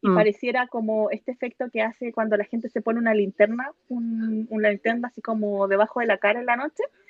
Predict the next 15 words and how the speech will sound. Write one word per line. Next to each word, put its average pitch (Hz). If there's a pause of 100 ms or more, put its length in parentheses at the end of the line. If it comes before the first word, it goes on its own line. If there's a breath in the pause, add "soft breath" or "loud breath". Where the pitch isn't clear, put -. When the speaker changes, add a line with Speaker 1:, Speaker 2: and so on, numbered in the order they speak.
(280 soft breath)
Speaker 1:
Bueno, 226
así 240
se 285
le 277
ve 277
la 285
cara, 285
así 226
bélica, 208
diabólica. 190 (280 soft breath)
Y 247
es -
como, 269
Speaker 2:
Sí. 254
Speaker 1:
"Weón, 349